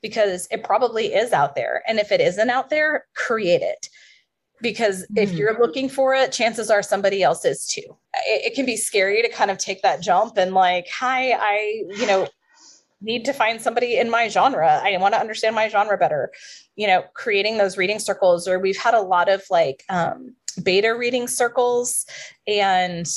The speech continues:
Speaker 1: uh, writing circles kind of evolve out of this group as well, which is amazing. People, you know, four, five, six people that share chapters as they're writing their stories and get feedback as they go. And it's, it's, it can be really powerful when you find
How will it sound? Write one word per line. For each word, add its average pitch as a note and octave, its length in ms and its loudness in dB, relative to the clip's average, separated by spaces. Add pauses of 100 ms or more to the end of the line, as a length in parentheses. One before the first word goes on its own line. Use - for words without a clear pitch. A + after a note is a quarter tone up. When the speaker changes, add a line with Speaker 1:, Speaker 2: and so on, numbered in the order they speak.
(260)
Speaker 1:
uh, F#3+ 260 4
writing G3 400 0
circles A3 460 2
kind A3 240 -2
of A3 260 -2
evolve G3+ 580 2
out G3+ 160 4
of G3 100 0
this G3 160 -4
group G3 200 -2
as F3+ 140 -2
well, F#3 180 6
which F3 160 -8
is E3 80 -10
amazing. E3+ 480 -4
People, F#3 320 -2
you G3+ 80 -2
know, D#3+ 100 2
four, F3 220 2
five, F3 260 0
six - 280 -12
people F3 380 0
that D#3 280 2 (340)
share G3 240 0
chapters G3+ 680 -2
as F#3 260 0
they're F#3 180 2
writing F3+ 420 -2
their A#3 140 -4
stories A3 840 -2
and F#3 180 -2
get - 220 -4
feedback F#3+ 340 -4
as F3+ 140 -6
they - 120 -4
go. A#3+ 520 0 (120)
And F3 340 -2 (120)
it's, G#3+ 400 -2
it's, A3 320 -2 (180)
it A3+ 100 -4
can C#4+ 120 0
be D4 140 0
really G3+ 420 0
powerful F#3 720 2
when F3 160 -2
you F3 140 -2
find F3 680 -2